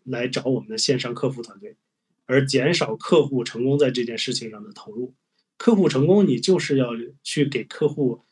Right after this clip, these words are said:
出业务解决方案的，而不是帮他去每天解决系统问题。你对接的这个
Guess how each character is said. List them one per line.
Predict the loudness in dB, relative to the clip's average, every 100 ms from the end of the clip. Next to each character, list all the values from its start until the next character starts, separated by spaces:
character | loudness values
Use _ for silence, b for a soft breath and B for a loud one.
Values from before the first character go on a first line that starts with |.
| _ _ -8
出 | -4 -2
业 | 4 4 4
务 |
解 | 0 -6
决 | -8 -10
方 | -6
案 | -4 -4
的， | -6 -14 _ _ 0
而 | 0
不 | 0 -4 -2
是 | 2 4 2 0
帮 | -8
他 | -6 -8
去 | -6 -4 -4
每 | -6 -8
天 | -4 -2
解 | -2
决 | -4 -2
系 | 0 0
统 | -2 -2
问 | 0
题。 | 0 -2 _ _ _ b b _
你 | 2 2 2 2
对 | 4 4
接 | 4 4
的 | 4 2
这 | -2
个 | -2